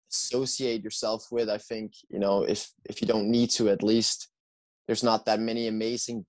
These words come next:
brands maybe involved in the sport currently that we see in other sports. Um,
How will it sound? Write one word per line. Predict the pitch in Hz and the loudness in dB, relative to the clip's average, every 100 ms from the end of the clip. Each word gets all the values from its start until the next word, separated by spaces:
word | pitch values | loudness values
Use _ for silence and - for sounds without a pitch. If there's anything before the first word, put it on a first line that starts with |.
| _ | _
brands | 113 107 117 120 113 | -6 -4 -2 -4 -4
maybe | 113 113 110 | -4 -2 -2
involved | 104 110 110 - | -2 -2 -2 -4
in | |
the | 104 | -6
sport | - - 110 87 - | -8 -4 -4 -4 -6
currently | 120 117 120 110 | -2 0 0 0
that | 104 | 0
we | 107 | 0
see | - 120 | -2 -2
in | 113 - | -4 -4
other | 110 117 | -2 -2
sports. | - 123 113 - - - _ _ _ _ _ _ - | -2 -2 -2 -4 -8 -10 _ _ _ _ _ _ -4
Um, | 101 98 98 76 - - - | -2 -2 -4 -6 -8 -10 -12